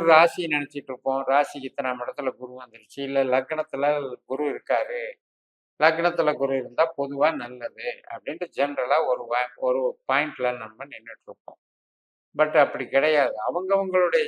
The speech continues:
ஜனன ஜாதகத்துக்கும் இப்ப நடக்கிற கிரக நகர்வுகளுக்கும் அந்த, அந்த கிரக நகர்வுகள் செல்லக்கூடிய நட்சத்திர ரீதியான, பாவத் ரீதியான தொடர்புகளை வைத்துத்தான் ஜோதிடம் வேலை செய்கிறது என்று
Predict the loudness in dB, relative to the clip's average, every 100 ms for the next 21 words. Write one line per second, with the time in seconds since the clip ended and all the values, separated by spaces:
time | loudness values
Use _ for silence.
0 | -2 -2 -2 0 2 2 0 -10 -12 -12
1 | -12 -16 -20 _ -6 -2 -2 0 2 2
2 | 4 2 -2 _ _ -20 _ _ _ _
3 | _ _ 2 4 4 2 2 4 2 2
4 | -2 -2 -4 _ -8 -8 -14 _ -16 -6
5 | -4 -4 -10 -10 -8 -4 0 0 0 -2
6 | -2 -4 -6 -16 -8 -4 -4 -6 -8 -8
7 | -10 -8 -8 -4 -2 -2 -2 -8 -6 -4
8 | -2 -4 -10 -14 _ _ _ _ _ _
9 | _ 2 6 8 6 2 -4 -6 -2 0
10 | 0 0 -2 2 2 2 -2 -2 0 0
11 | -2 -8 -10 -8 -2 -2 -2 -4 -4 -4
12 | -8 -8 -6 -6 -10 -10 -10 -10 -12 -14
13 | -18 -14